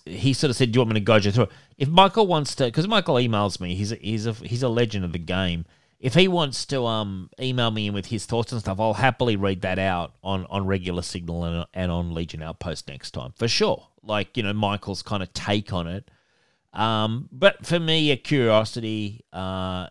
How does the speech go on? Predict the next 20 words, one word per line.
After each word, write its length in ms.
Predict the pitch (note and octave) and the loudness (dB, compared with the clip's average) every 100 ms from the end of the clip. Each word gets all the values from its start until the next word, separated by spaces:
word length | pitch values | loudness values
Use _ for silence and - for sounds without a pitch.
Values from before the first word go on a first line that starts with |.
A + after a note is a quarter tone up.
| _ | _
and 460 | G#2+ G2+ G2 F#2 - - | -4 -4 -6 -10 -14 -6
I 80 | G#2+ | -6
think 440 | - A2+ G2 - _ _ _ _ _ _ | -4 -10 -10 -18 _ _ _ _ _ _
if 240 | - B2+ - | -6 -6 -4
this 220 | D3+ - | -6 -4
had 100 | C#3+ | -4
been 220 | B2 G#2+ | -2 -4
one 200 | G#2+ A2 | -4 -4
issue, 520 | G#2 G2+ - D3+ D#3+ C#3 _ _ _ | -4 -4 -6 -6 -6 -8 _ _ _
uh, 140 | A#2 - | -14 -8
I 100 | A2+ | -6
think 440 | G#2 A2 G2+ - - _ _ G#2 | -6 -8 -10 -12 -20 _ _ _
we 140 | A#2 | -8
probably 380 | A#2 - G#2+ G#2 | -6 -6 -6 -4
would 160 | G2+ G2 | -4 -2
have, 340 | F#2+ F2 - _ _ _ _ _ F#2 _ _ _ | -4 -6 -14 _ _ _ _ _ -20 _ _ _
you 160 | G#2+ G#2+ | -8 -4
know, 100 | G2+ | -2
read 260 | G2 | 0
it 60 | G#2 | 0